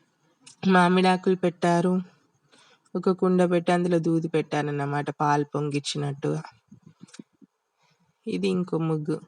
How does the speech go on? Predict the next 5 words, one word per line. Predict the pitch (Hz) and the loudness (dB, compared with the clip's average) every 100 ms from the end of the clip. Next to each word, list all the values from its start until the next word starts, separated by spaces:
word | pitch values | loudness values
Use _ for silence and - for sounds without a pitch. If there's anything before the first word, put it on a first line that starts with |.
| _ _ _ - - 214 | _ _ _ -20 -10 -2
ఇందులో | 185 185 185 | 2 2 2
కూడా | 185 190 | 0 -4
సంక్రాంతి | - 180 175 175 175 175 | -2 -2 -2 -2 -2 -2
థీమే | 175 170 175 175 | -2 0 0 0
వేశారు. | 170 156 - 143 143 | 0 -2 -2 -4 -6